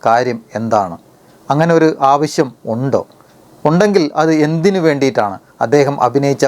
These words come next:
ഒരു സിനിമയാണോ? രത്തിനയുടെ സംവിധാനത്തിൽ രണ്ടായിരത്തി ഇരുപത്തിരണ്ടിൽ പുറത്തിറങ്ങിയ ഒരു സിനിമയാണ് പുഴു. അത് ആ സിനിമയായി, അതായത്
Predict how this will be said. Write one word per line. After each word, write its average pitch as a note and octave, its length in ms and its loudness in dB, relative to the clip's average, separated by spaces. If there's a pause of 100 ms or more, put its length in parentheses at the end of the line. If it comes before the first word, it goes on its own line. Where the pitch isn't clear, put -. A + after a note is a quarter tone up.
(120)
ഒരു C#3 180 2
സിനിമയാണോ? B2 460 0 (400)
രത്തിനയുടെ F#3+ 600 2 (180)
സംവിധാനത്തിൽ C#3+ 680 0
രണ്ടായിരത്തി E3 600 0 (120)
ഇരുപത്തിരണ്ടിൽ C#3 640 0 (160)
പുറത്തിറങ്ങിയ C3 500 0 (100)
ഒരു C3 100 0 (100)
സിനിമയാണ് A2+ 460 0 (320)
പുഴു. C#3+ 240 6 (520)
അത് A3+ 140 4 (500)
ആ - 20 4 (140)
സിനിമയായി, A3 440 2 (160)
അതായത് E3+ 260 2